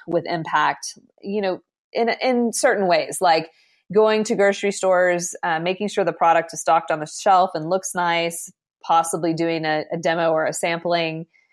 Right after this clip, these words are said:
um, stuff like that, where they can have some basic skills they can put on their resume, um, get, you know, behind and, and part of a great company.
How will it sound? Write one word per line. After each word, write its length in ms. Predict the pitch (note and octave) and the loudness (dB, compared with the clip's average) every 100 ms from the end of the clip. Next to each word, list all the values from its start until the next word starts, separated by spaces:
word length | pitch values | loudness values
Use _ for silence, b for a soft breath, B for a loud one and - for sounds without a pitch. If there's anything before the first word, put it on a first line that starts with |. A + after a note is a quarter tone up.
| _ | _
um, 220 | - E3 D#3 | -2 -2 0
stuff 260 | - G#3 G#3 | 2 2 4
like 200 | F3 E3+ | 2 2
that, 460 | D#3+ D#3+ F#3 - | 2 4 2 2
where 140 | F3+ F3 | 2 4
they 160 | F3 | 2
can 200 | F3 F3 | 0 -4
have 240 | F3+ E3 - | -2 -2 -2
some 180 | F3 | -4
basic 300 | F3 F3 F3 | -2 -2 -4
skills 280 | - F#3 F3 | -2 0 2
they 120 | F3 | 0
can 140 | E3 E3 | -2 -4
put 120 | F3+ | -2
on 140 | D#3+ | 0
their 80 | D#3+ | 0
resume, 720 | E3 E3+ F3 D#3+ E3 E3+ D#3+ - | 2 2 0 0 0 0 -2 -2
um, 280 | D#3+ D#3 E3 | -2 -2 0
get, 180 | F#3+ - - - | 0 0 -4 -12
you 280 | E3+ F3 | -8 -4
know, 120 | E3+ D#3 | -2 2
behind 600 | E3+ - F3+ F3+ F3+ E3+ | 0 2 0 2 0 -2
and, 140 | D#3+ - | -4 -6
and 180 | D#3+ | -10
part 360 | - F#3+ F#3+ F3+ | -2 2 4 4
of 380 | F3 E3 D#3+ D#3+ _ b b b | 4 6 4 0 _ b b b
a 60 | E3+ | -2
great 320 | F3 E3 - | 0 0 -2
company. 580 | E3+ D#3+ D#3 D#3 E3+ | -6 -6 -6 -6 -10